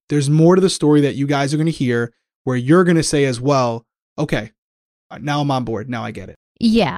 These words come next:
Speaker 2: it, and it's absolutely, I'm sure they had Harold's alibi, like what time he left work, what time he got back. You know, they probably, um,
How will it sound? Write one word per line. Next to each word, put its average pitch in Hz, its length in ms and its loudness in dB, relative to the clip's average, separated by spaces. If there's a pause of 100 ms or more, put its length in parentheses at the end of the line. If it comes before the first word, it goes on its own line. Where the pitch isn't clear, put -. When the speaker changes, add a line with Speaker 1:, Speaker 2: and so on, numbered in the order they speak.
Speaker 2:
it, - 280 0
and 226 160 0
it's 233 120 -4
absolutely, 214 560 -2
I'm 208 140 -2
sure 240 180 -4
they 180 220 -2
had 170 240 -2
Harold's 160 480 -8
alibi, 190 640 0
like 151 180 -6
what 156 160 -8
time - 220 -12
he 165 80 -10
left 202 260 0
work, 202 280 -6
what 156 100 -12
time 170 180 -10
he 160 60 -12
got 143 260 -14
back. 196 440 -2
You 170 80 -8
know, 165 160 -6
they 185 100 -4
probably, 160 560 -4 (380)
um, 151 400 -10